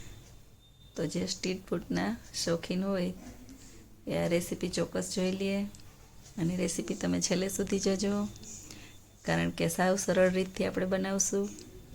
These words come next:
જો તમે પહેલી વખત જોતા હશો ને, તો પણ આ રેસીપીથી બનાવશો તો પરફેક્ટ જ બનશે. તો ચેનલને સબસ્ક્રાઇબ કરી દો સૌથી પહેલાં, લાઇક ને શેર કરજો, કમેન્ટ બોક્સમાં કમેન્ટ કરજો કેવી લાગી રેસીપી. તો એના માટે આપણે અડદની દાળ લઈ લીધી છે, એને આપણે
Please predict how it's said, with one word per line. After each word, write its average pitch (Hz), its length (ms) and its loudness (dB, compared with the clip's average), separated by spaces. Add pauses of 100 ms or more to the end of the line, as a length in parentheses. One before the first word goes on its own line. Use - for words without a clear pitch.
(440)
જો 180 140 -2
તમે 180 220 2
પહેલી 190 260 4
વખત 190 280 0
જોતા 190 320 2
હશો 196 240 0
ને, 165 60 4 (100)
તો 170 40 4 (120)
પણ 180 160 4
આ 175 120 4
રેસીપીથી 180 540 0
બનાવશો 190 440 0
તો 160 140 -4
પરફેક્ટ 165 460 0
જ - 100 -6
બનશે. 190 340 0 (200)
તો 165 60 0 (100)
ચેનલને 170 460 2
સબસ્ક્રાઇબ 185 500 2
કરી 196 220 4
દો 196 180 4
સૌથી 202 300 -2
પહેલાં, 196 360 0
લાઇક 175 180 4 (180)
ને 185 80 4 (260)
શેર 185 200 4 (100)
કરજો, 185 280 2 (140)
કમેન્ટ 175 280 2
બોક્સમાં 180 380 -2
કમેન્ટ 196 320 0
કરજો 196 320 0
કેવી 196 260 4
લાગી 185 320 2
રેસીપી. 190 480 0 (460)
તો - 40 -10 (100)
એના 165 200 2
માટે 160 220 0
આપણે 170 260 0
અડદની 175 400 2
દાળ 175 240 4
લઈ 196 160 4
લીધી 202 300 0
છે, - 80 0 (100)
એને 160 160 2
આપણે 185 220 0